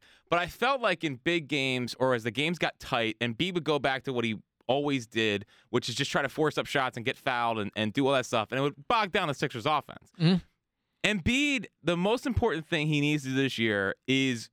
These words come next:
Speaker 1: is the, the assist numbers and the passing and figuring out how to keep everyone involved so that as games get tighter, he doesn't go back to his old, like, kind of habits in that way. Because that's what happens in a lot of games is that, or, you know, when you're faced with any adversity, is that you go back to your old habits.
Speaker 2: Yeah.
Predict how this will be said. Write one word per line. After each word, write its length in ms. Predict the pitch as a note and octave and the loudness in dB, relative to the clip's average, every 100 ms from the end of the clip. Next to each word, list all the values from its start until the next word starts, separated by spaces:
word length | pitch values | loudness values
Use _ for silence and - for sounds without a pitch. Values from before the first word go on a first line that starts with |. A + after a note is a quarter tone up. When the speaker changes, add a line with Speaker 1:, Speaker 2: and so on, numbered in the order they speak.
| _ | _
Speaker 1:
is 280 | A2+ B2+ A2+ A#2+ | 0 0 0 -2
the, 200 | C3 C3 | -2 -2
the 180 | B2 C3+ | 0 0
assist 440 | C3 - F3 D#3+ | 0 -2 -2 -2
numbers 380 | G2+ E2+ E2 E2+ - | -4 -6 -8 -10 -2
and 80 | A#2+ | -2
the 60 | |
passing 560 | - D3 C#3+ B2 F2 E2+ | 0 -2 -4 -6 -10 -8
and 160 | - A2 | -6 -6
figuring 340 | - D#3 F#3 | -4 -2 0
out 60 | F3 | 0
how 40 | D3 | 0
to 60 | |
keep 260 | C3+ - D#3+ | -4 -6 -2
everyone 280 | D3+ C#3+ C3+ | -2 0 -2
involved 480 | B2 G3 G3 C#3 - - - | 0 2 2 0 -4 -20 -20
so 180 | - F3+ | -4 -2
that 240 | E3 D#3 - _ - | 0 0 -4 _ -4
as 220 | D3+ F#3 | -2 -2
games 240 | D#3 E3 D3+ | -2 -2 -2
get 160 | C#3 | -4
tighter, 460 | - F3+ D3+ A#2 G#2+ | -2 0 2 0 -2
he 220 | _ - | _ -4
doesn't 320 | D3+ D#3 D3+ C3 | 0 0 0 0
go 160 | C#3+ | 0
back 220 | C3+ C3+ B2 | 2 0 -2
to 80 | B2+ | -4
his 160 | A#2+ | -2
old, 300 | - B2+ A#2 - _ _ _ | 2 2 2 -4 _ _ _
like, 100 | A2 | -2
kind 160 | - C#3 | 0 -4
of 60 | G#2 | -2
habits 480 | - D3 B2 G#2+ | -2 -2 -2 -6
in 80 | F#2+ | -4
that 160 | F2 G1+ | -4 -6
way. 140 | A#1+ | -10
Because 200 | B1 - | -8 -2
that's 160 | F3 A#3 | -2 0
what 120 | G3+ | -2
happens 420 | F#3 F#3+ F#3 D#3+ | -2 -4 -4 -2
in 120 | C#3 C3+ | -2 0
a 60 | |
lot 200 | B2+ C3+ | 0 0
of 80 | B2 | 0
games 300 | B2+ A3 E3 | -2 -2 -2
is 80 | C#3 | -2
that, 180 | C3 - - | -2 -2 -4
or, 220 | - D3 C#3+ | 0 0 0
you 80 | D3 | -2
know, 80 | G2+ | -2
when 180 | A2+ B2 | 0 0
you're 100 | A#2 | 0
faced 320 | - C3 - | 0 -2 -2
with 100 | - | -2
any 180 | G#3 F#3+ | 0 0
adversity, 500 | F2+ E2+ - F2 F2+ - - - | -2 -6 -6 -6 -6 -10 -8 0
is 100 | C#3+ | 0
that 80 | D3+ | 0
you 80 | |
go 140 | D3+ D#3+ | 0 0
back 220 | D3 C3 | 0 -2
to 60 | A2 | -4
your 100 | A2+ | -2
old 100 | A2 | 0
habits. 240 | E3+ A2+ | -2 2
Speaker 2:
Yeah. 160 | D#3+ | 2